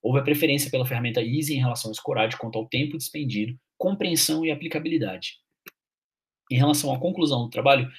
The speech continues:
não foi possível definir uma escala ideal de avaliação de gravidade da D A, pois a escala ideal seria aquela de rápida execução e fiel correspondência com a clínica do paciente.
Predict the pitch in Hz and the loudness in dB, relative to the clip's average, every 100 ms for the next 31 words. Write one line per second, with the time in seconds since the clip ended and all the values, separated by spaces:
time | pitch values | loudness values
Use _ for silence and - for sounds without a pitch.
0 | - - 165 175 170 170 165 160 160 151 | -14 -4 0 2 2 2 4 2 2 2
1 | 165 147 139 135 127 110 123 123 123 127 | 2 0 0 2 2 4 4 4 2 0
2 | 117 127 120 120 113 113 - 135 160 104 | -4 -2 -2 2 0 0 -2 2 2 2
3 | - _ - - - 123 127 127 123 117 | -4 _ -20 -20 -6 0 0 2 2 0
4 | - 170 165 139 143 - 156 131 123 104 | 0 0 4 4 2 2 0 0 0 -2
5 | 101 98 - 123 - 160 165 170 - 160 | -4 -6 -4 -4 2 4 4 0 -4 -4
6 | 170 196 196 - 190 160 185 180 170 196 | -6 -8 -8 0 4 4 2 -2 -4 -4
7 | 165 139 160 - - 123 143 127 110 - | -2 -2 -4 -8 -8 -4 -4 -4 -6 -8
8 | - - | -10 -12